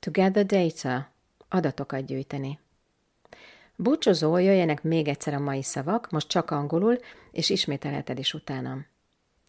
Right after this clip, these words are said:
To work twenty-four seven. To keep my hand in the business. To consult for clients.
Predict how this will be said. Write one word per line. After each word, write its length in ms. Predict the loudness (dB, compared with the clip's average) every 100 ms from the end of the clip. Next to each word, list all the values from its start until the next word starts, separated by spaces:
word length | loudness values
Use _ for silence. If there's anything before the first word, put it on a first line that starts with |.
| -20 -20 -20 0
To 120 | 4
work 380 | 6 4 2 -4
twenty-four 640 | 0 2 2 0 0 0
seven. 560 | 0 0 -2 -4 -4 -8 _ _ _ _ _ _ _ _ _ _ _ _ _ _ _ _ _ _ _ _ _ _ _ _ _ _ _ -4
To 140 | -2
keep 220 | 0 0
my 220 | 4 4
hand 380 | 4 2 0 -2
in 200 | 0 0
the 100 | 2
business. 720 | 0 0 -2 -6 -6 -10 -12 _ _ _ _ _ _ _ _ _ _ _ _ _ _ _ _ _ _ _ _ _ _ _ _ _ _ _ _ _ _ _ _ _ _ _
To 120 | -6
consult 680 | 2 2 4 4 4 2 -2
for 220 | -4 -2
clients. 840 | 0 0 0 -2 -6 -8 -12